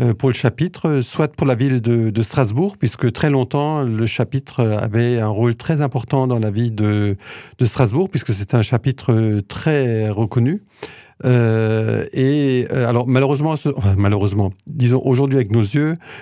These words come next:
on se dit, bon, ces, ces, ces, ces portraits, ce sont beaucoup d'hommes, euh, souvent habillés en noir, euh, donc dans l'austérité un peu, euh, telle qu'on la voit des, des protestants de,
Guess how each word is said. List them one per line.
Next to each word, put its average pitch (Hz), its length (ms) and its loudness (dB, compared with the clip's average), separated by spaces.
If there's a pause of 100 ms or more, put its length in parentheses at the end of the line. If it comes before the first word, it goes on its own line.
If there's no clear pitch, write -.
(100)
on 131 80 4
se 101 80 2
dit, 131 100 2
bon, 127 220 4
ces, 127 120 -2
ces, 113 400 0
ces, - 480 -8
ces - 140 -2
portraits, 147 340 2
ce 135 120 -2
sont 120 120 2
beaucoup 127 300 0
d'hommes, 131 440 0 (420)
euh, 110 500 2
souvent 123 300 0
habillés 117 240 2
en 110 100 2
noir, 143 540 0
euh, 113 380 0
donc 104 280 0
dans 113 140 2
l'austérité 127 680 0
un 117 120 2
peu, 131 160 -2
euh, 113 500 0
telle 110 220 0
qu'on 131 100 2
la 117 100 4
voit 113 220 0
des, 107 240 0
des 107 80 0
protestants 127 720 0
de, 107 380 -2